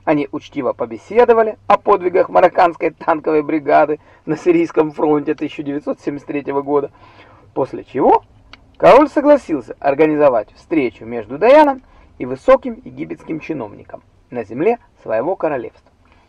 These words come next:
Король на прощание договорился даже до того, что палестинская проблема — это не израильская,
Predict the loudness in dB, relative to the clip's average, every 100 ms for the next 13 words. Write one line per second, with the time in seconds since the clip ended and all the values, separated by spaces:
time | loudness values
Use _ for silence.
0 | -2 2 2 -2 -2 -2 0 0 0 0
1 | 0 2 2 -2 -4 -4 -4 -8 -6 -4
2 | -4 -8 _ _ _ _ _ -20 _ _
3 | -2 2 2 2 0 2 2 6 4 4
4 | 2 2 -2 -10 _ _ _ _ _ _
5 | _ 4 4 4 0 -6 -8 -12 -14 -18
6 | -4 0 0 0 4 6 8 6 2 -6
7 | -20